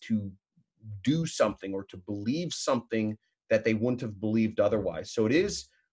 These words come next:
a pretty crazy power. Um, how do you wield it responsibly?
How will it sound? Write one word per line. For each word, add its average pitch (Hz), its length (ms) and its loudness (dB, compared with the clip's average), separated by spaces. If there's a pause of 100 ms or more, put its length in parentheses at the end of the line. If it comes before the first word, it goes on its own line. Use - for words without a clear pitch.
(160)
a 120 80 4
pretty 202 340 0
crazy 151 560 2
power. 120 600 2 (380)
Um, 98 600 4 (1160)
how 143 180 4
do 196 80 2
you 196 100 -2
wield 156 340 4
it 156 100 2
responsibly? 101 1120 -4